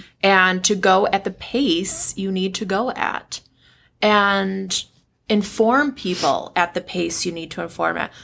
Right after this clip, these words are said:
That's another thing too. If you've had a miscarriage, you don't need to announce to everybody right away, like, "By the way, I just had a miscarriage." You know, no, you don't have to do that either.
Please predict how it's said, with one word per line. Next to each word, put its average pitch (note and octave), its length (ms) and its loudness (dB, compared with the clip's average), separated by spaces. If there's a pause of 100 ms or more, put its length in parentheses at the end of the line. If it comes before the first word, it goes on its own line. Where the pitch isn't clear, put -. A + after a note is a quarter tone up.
(140)
That's A3 160 -2
another B3+ 300 4
thing G#3+ 180 -2
too. A3 100 0
If F3 140 -4
you've - 80 -10
had G#3+ 220 0
a G#3+ 40 0
miscarriage, A#3+ 720 0 (560)
you G#3+ 160 2
don't A3 320 2
need C4+ 160 0
to D4+ 120 -2
announce G#3 360 2
to G#3 80 2
everybody F3+ 400 0
right F3 240 -2
away, G#3+ 340 2
like, - 440 -4 (420)
"By G#3 80 6
the C4 80 6
way, E4 120 6
I C4+ 40 6
just A#3+ 140 2
had B3+ 100 8
a - 20 6
miscarriage." C4 300 -2
You A3 140 2
know, G3 320 0
no, G#3 500 0
you G#3 100 -10
don't A3 200 -6
have B3+ 140 -4
to A#3 100 -2
do G3+ 180 -2
that F#3 280 0
either. F#3 440 -8